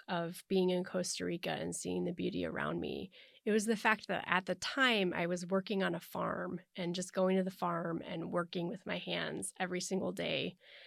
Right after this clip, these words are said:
And it put me in a co-, contemplative mindset that allowed me to see these metaphysical realities. Uh, and I think a lot of modern ex-,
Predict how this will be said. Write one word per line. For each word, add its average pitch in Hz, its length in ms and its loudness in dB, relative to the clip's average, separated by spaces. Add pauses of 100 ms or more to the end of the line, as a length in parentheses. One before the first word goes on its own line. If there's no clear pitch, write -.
(340)
And 196 380 6
it 202 200 2 (160)
put - 220 4
me 240 160 8
in 202 80 8
a 190 80 4
co-, 190 280 -6
contemplative 196 800 0
mindset 175 840 -2 (460)
that 175 240 6
allowed 196 640 8
me 180 240 4
to - 160 -6
see 202 300 0
these 175 460 -4
metaphysical 185 720 -4
realities. - 840 -6 (360)
Uh, 170 380 2
and 185 140 2
I 190 100 2
think 247 360 0
a 180 120 -2
lot 180 340 4
of 185 140 2
modern 185 540 4
ex-, - 380 -6